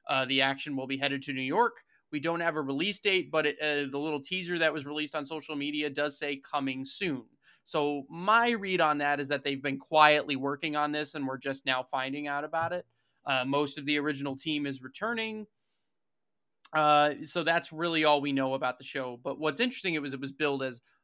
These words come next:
Marvel's Hit Monkey in its first season. Now it's just going to be Hit Monkey. There will still be, like, a Marvel title card before because it is still technically a Marvel show. But the reason the Marvel part is being dropped from the actual title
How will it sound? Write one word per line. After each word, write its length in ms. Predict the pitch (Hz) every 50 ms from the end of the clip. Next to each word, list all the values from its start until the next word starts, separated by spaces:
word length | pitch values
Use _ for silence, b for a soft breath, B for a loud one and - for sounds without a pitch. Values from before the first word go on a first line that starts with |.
| _ -
Marvel's 640 | 143 139 139 147 185 233 247 214 180 156 143 135 -
Hit 220 | 151 143 135 -
Monkey 320 | 135 135 131 127 - 131 123
in 80 | 120
its 140 | 127 123 -
first 260 | - 208 196 175 -
season. 280 | - 131 123 127 123 123
Now 240 | 131 131 135 135 131
it's 120 | 139 -
just 180 | - 139 135 -
going 180 | 127 127 127 -
to 100 | - -
be 220 | 139 139 139 - _ _ _ _
Hit 220 | - 254 226 -
Monkey. 400 | 147 135 127 - - - - - b b b b b b - 143
There 220 | 156 170 180 180
will 300 | 165 175 208 214 214 208
still 340 | 202 - - 208 196 185 165
be, 140 | 170 175 170
like, 200 | 165 160 156 170
a 60 | 156
Marvel 380 | 139 135 135 131 127 131 131
title 360 | 131 - - 208 214 208 208 185
card 300 | - 202 180 180 175 156
before 340 | 165 - - 170 160 160 147
because 300 | 147 143 139 170 156 139
it 60 | 143 143
is 140 | 143 135 135
still 180 | - 147 135
technically 440 | 135 - 143 135 143 139 135 139 127
a 60 | 127
Marvel 280 | 127 127 127 123 180 202
show. 360 | - - - - - - b b b b b _
But 160 | - 165 139
the 120 | 135 156 139
reason 680 | 127 131 143 220 254 269 262 208 214 196 180 170 151
the 60 | 160
Marvel 560 | 151 151 151 151 151 143 147 147 147 139 139 135
part 220 | - 160 151 139 135
is 80 | 135
being 180 | - 151 139 135
dropped 300 | 135 143 139 139 139 -
from 100 | 147 135
the 80 | 131
actual 360 | 131 131 131 - - 131 127 127
title 600 | - - - 226 262 240 190 151 143 139 139